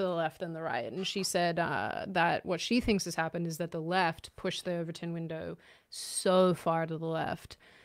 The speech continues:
that a lot of people who were on the right kind of just, like, were hanging out as maybe classic liberals and whatnot. And now what's happened is that now they're, they're shifting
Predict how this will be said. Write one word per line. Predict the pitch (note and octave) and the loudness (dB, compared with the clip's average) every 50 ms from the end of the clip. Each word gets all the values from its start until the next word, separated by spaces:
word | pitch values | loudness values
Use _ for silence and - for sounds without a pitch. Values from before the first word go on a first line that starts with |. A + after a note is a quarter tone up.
| - _ _ | -20 _ _
that | F#3+ F3 F3 E3+ E3+ E3+ E3+ E3 - - _ _ _ _ _ _ - | 0 2 4 4 4 4 4 2 0 -4 _ _ _ _ _ _ -6
a | - F#3+ | -2 2
lot | F#3+ F#3+ F#3+ G3 | 4 4 6 6
of | G3 F#3+ F3 E3+ F#3 - _ _ | 4 4 2 -2 -6 -12 _ _
people | - G#3+ G3 F3 F#3 F3 | -4 -4 -2 0 -2 -2
who | D3+ E3 F#3 F3 | 0 0 0 0
were | E3+ F3 E3+ E3 | 0 0 0 0
on | - E3+ E3+ | 0 0 -2
the | E3 E3 | -2 0
right | D#3+ F3 F3 E3+ E3 E3 - | 2 2 2 4 2 0 -2
kind | - - F#3+ F3 E3+ | -4 -4 -4 -2 -2
of | E3+ | -4
just, | E3 E3+ E3 - - | -4 -4 -6 -4 -4
like, | F3 E3 D#3 - | -4 -4 -4 -4
were | F3+ E3 | -6 -6
hanging | - F3 F3+ F3 E3+ E3 | -6 -6 -6 -6 -6 -6
out | E3 D#3+ D#3+ D#3 D#3 D3+ - - _ | -6 -4 -4 -4 -6 -6 -8 -8 _
as | - F3+ F3 E3+ E3+ E3+ | -4 -2 -2 -2 -4 -2
maybe | F3+ F#3 F3+ F3+ F3+ | -2 -2 -2 -4 -4
classic | - - F3+ E3+ - F3 E3+ - | -2 -2 -2 -2 -2 -6 -6 -6
liberals | F3 E3+ F#3 G3+ A3 A3+ | -6 -4 -2 -2 -2 -2
and | B3 B3 | -2 -2
whatnot. | C4 C4 - C4+ C4+ B3+ - - | -4 -4 -2 -2 -2 -2 -2 0
And | G3 F#3+ F#3 | 0 2 2
now | F#3 F#3 F#3+ | 4 4 2
what's | F#3+ - - | 2 0 2
happened | - F3+ E3+ - F#3 F3+ F3 | 2 2 2 2 0 0 0
is | F3 E3+ | -2 0
that | F3+ F3 E3+ - | 0 0 0 0
now | F3+ F3+ F3 F3 E3+ | 0 0 2 0 0
they're, | E3+ E3+ E3+ D#3+ D#3+ - - | 0 0 0 0 -2 -4 -6
they're | F3+ F3 E3+ F3+ E3+ E3+ | -6 -2 -2 0 0 -2
shifting | - - - - - - - - A2+ G2 D3 F#3+ | -2 -2 -4 -4 -4 -6 -6 -6 -6 -6 -6 -8